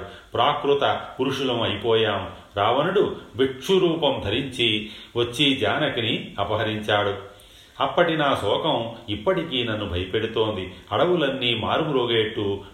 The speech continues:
విలపించాను. కార్యావశాత్తు సుగ్రీవుడితో మైత్రి కుదుర్చుకొని ప్రతిజ్ఞ చేసి వాలిని అన్యాయంగా సంహరించాను.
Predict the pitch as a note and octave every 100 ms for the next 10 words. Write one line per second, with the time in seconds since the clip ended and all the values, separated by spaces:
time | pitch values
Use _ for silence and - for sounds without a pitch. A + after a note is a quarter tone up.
0 | - G2 G2+ A2+ - G#2+ G#2+ G2 - -
1 | - G#2 B2+ C3+ B2 A#2 G2+ C#3+ D3+ C#3+
2 | B2 G#2+ G#2+ - - D3+ D3+ G#3 E3+ C#3+
3 | - B2 G#2 A#2 C#3+ C3+ G2+ A2+ D3 C#3+
4 | B2 A2+ G#2 G2 - - D#3+ E3 F#3+ D#3+
5 | C3 B2+ A#2+ A2 G2+ G2 - - G2+ B2
6 | D3 C3 A2 G#2 - - F#2 B2 E3 C#3
7 | A2+ G2+ G2+ A2 G2 G#2 G#2+ G2+ G#2+ G2+
8 | F2+